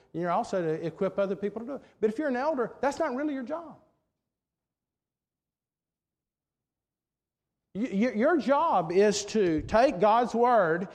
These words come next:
and take the people that God has given us and to minister and be with them and minister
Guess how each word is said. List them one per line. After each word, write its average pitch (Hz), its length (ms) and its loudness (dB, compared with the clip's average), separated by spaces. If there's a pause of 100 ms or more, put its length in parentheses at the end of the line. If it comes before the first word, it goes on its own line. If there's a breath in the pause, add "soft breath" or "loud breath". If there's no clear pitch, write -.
(160 loud breath)
and 160 160 0
take 220 260 6
the 247 80 4
people 240 400 2
that 175 200 -2
God 185 260 2
has 185 180 -4
given 208 340 2
us 131 400 -4 (300 loud breath)
and 190 160 0
to 202 160 4
minister 208 540 2
and 175 340 -2
be 247 220 4
with 247 180 2
them 190 300 -2
and 160 280 0
minister 220 640 -2